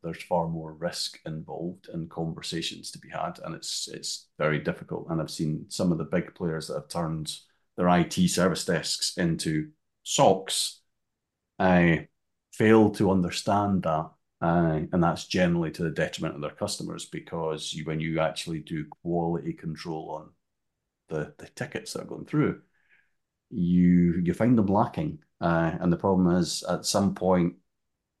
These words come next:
you're gonna get away with it, because let's face it, if ninety percent of your tickets or even ninety-five percent of your tickets are benign true positives, it's fine. That person logged in at two A M, it triggered a whole bunch of alarms, but it was that person.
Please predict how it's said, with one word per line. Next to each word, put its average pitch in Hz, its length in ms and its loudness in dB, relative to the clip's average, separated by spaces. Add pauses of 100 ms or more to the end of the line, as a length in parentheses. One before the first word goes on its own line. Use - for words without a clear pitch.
(120)
you're 98 180 0
gonna 104 140 6
get 87 200 4
away 92 180 6
with 82 160 2
it, - 180 -2
because 82 360 -2
let's - 160 -4
face 80 240 -2
it, - 120 -6
if - 140 -8
ninety 101 300 4
percent 85 300 -2
of - 40 -14
your 82 120 -12
tickets - 360 -14
or - 120 -10
even 80 220 -2
ninety-five 87 520 -4
percent - 220 -8
of - 60 -14
your 82 100 -20
tickets - 500 -12
are 78 300 0 (440)
benign 80 560 2 (480)
true - 160 0
positives, - 760 -4
it's 92 280 2
fine. 82 600 4 (220)
That 92 200 2
person 90 300 2
logged 82 220 0
in 80 80 0
at - 140 -6
two 82 180 0
A 80 100 2
M, 80 420 -2 (320)
it 92 220 2
triggered 87 240 2
a 80 60 4
whole 82 100 2
bunch 78 220 0
of 85 60 0
alarms, 80 400 0
but 82 200 2
it 80 100 -2
was 80 280 -2
that 80 200 2
person. 78 540 -4